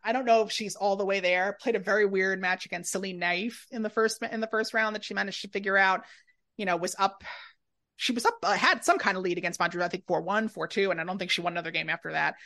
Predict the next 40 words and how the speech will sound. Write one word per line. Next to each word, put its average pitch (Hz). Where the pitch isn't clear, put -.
But, 185
um, 175
you 277
know, 247
I 233
think 247
if -
she 247
wins 233
a 240
round 220
of 220
the 220
U 214
S 214
Open, 202
that's 185
a 202
success. 214
If -
she -
makes 180
a 180
third 196
round, 190
that's 170
even 175
better. 185
And 165
I -
think 175
for 170
her, 202
she's 190
looking 190
to 175
make 175
a 175
second 175
week. 254